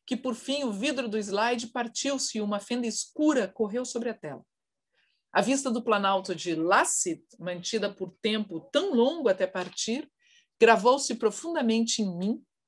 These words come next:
na época, embora tenha se apagado de minha memória depois disso. Né? Então, se vocês procurarem, eu até fiquei na dúvida, eu, assim, antes de eu botar, eu vou ver, né, se não era uma foto que ele bota antes, que é essa aqui. Não tem como, ela tá coberta de neve, coisa e tal,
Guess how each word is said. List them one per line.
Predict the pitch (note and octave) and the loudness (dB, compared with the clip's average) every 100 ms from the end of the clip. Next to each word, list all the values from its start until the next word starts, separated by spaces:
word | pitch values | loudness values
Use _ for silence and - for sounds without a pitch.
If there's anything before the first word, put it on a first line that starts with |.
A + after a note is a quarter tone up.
| _ _ _ | _ _ _
na | - A3+ G3 | 2 4 6
época, | D3+ - - D#3+ - | 2 -2 -10 -12 -6
embora | F#3+ F3+ F#3 | 0 4 2
tenha | F#3+ F#3 | 0 -6
se | F#3 | -6
apagado | G#3 E3+ D#3+ A3 E3+ | -2 0 2 0 0
de | D#3 | -8
minha | E3 F3 | -8 -8
memória | D#3+ D3+ D3 D3+ | -8 -6 -6 -6
depois | C#3+ D#3+ E3 | -6 -8 -8
disso. | - - - - _ _ | -12 -14 -14 -16 _ _
Né? | E3+ | -8
Então, | G3+ D4 | -6 -4
se | D4 | -2
vocês | D#4+ E4+ | 0 -2
procurarem, | - B3 A3+ A#3+ G#3 - - | -2 2 6 6 4 -8 2
eu | G#3+ | 6
até | A#3+ B3 | 6 4
fiquei | B3+ - | 0 -4
na | D4 | -2
dúvida, | D4+ B3+ F#3 | -2 -2 2
eu, | D#3 E3 | 4 4
assim, | - G3 | 2 0
antes | G3 A#3 - | 0 -2 -2
de | G3 | -2
eu | |
botar, | G3 G3+ F#3 G3+ | 0 -2 2 4
eu | G3 | 4
vou | C#3+ E3 G#3+ | 2 4 4
ver, | C4 D4+ C#4+ | 2 -4 -4
né, | F3 | -6
se | - F3+ | -8 -10
não | D#3+ | -2
era | E3+ F#3 G3+ _ _ _ - | 0 0 -4 _ _ _ -2
uma | G#3 | 2
foto | A3 A3+ A3 A3 | 2 4 2 2
que | A#3 | -2
ele | A#3 | 0
bota | F#3+ A3+ B3+ | 2 2 2
antes, | B3 A3 A#3+ A#3 - C#3 - - _ _ - | -2 -2 -2 -6 -10 -12 -14 -18 _ _ 2
que | |
é | G#3 | 4
essa | F#3+ G3 A#3 | 6 2 -2
aqui. | - G#3 G3 - - - - _ _ _ _ _ | -4 -6 -6 -12 -20 -20 -20 _ _ _ _ _
Não | F3+ | -8
tem | F#3+ B3+ | -2 -2
como, | C#4+ C#4+ D4 | 2 4 6
ela | G#3 | 6
tá | F#3 | 4
coberta | G3 G3+ A#3+ - | 0 2 2 2
de | G#3+ | 0
neve, | G3 F#3+ G3+ A#3+ G#3+ E3 | 0 0 0 0 -2 -4
coisa | F3+ F3+ | -2 -2
e | E3+ | 0
tal, | F#3 G3+ G#3 | 4 4 4